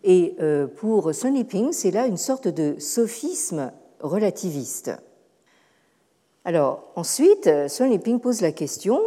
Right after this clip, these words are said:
est-ce que nous reconnaissons, oui ou non, la différence entre vivre mieux et vivre moins bien, la différence dans la vie entre, euh, bonheur et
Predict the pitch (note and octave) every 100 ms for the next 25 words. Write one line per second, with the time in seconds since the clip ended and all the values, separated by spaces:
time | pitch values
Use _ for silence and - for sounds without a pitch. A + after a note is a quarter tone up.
0 | A4 G#3 A#3 - G#3 F3+ C#3+ F#3+ B3 A#3+
1 | G3+ F#3+ - D#3 C#3+ D#3 C#4+ D#4 G3+ F3
2 | F3+ G#4 - - - _ _ _ _ _
3 | _ _ _ _ F#3+ C4+ C4+ B3 A#3+ F#3
4 | F#3+ A3+ E4 - - _ _ _ - A#3
5 | C#4+ - - - C#3+ G#3 G#3+ C#3 B2+ -
6 | D#3+ E3 F#3 F4+ A4 - - - _ _
7 | _ _ _ - A3+ C#4 G#4+ - - D#3
8 | C4 E4+ F#3+ B2 - E3+ G3+ C4+ A3 F#3+
9 | B2 - - _ _ _ _ E3+ F#3+ G#3
10 | G#3+ A3 A3+ B3 G3 D#3+ C#3+ C#3 F3+ D4+
11 | G4+ G#4 - F#3+ F#3 F3 - C#3+ A#2+ -
12 | - _ _ _ D3 C3+ C3 C3+ F#3+ F#3+
13 | A3 A#3+ F#4 G#4 - - - _ _ -
14 | B3 D4